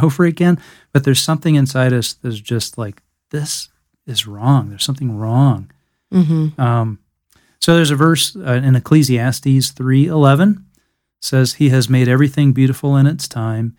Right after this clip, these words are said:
Speaker 1: He has also set eternity in the human heart. Yet no one can fathom what God has done from beginning to end." And what I get from that is that we have all got eternity set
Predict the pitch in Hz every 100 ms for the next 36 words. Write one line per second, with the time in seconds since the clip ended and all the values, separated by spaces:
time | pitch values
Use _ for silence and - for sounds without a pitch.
0 | _ - 127 123 120 139 147 - 135 113
1 | - 147 147 165 - _ _ _ 127 -
2 | - 175 170 117 104 104 - _ _ _
3 | _ 147 156 156 135 - 147 135 113 -
4 | 127 110 143 _ _ _ _ _ _ _
5 | - 123 135 127 127 120 120 120 120 113
6 | 113 110 120 113 110 107 - 110 107 113
7 | 110 110 110 107 101 117 117 107 101 _
8 | _ _ _ - 139 156 165 208 165 143
9 | 131 117 123 131 _ _ _ _ _ _
10 | _ 139 139 135 139 139 156 131 123 120
11 | 123 - _ _ _ _ _ _ - 139
12 | - 165 165 156 139 131 - 143 135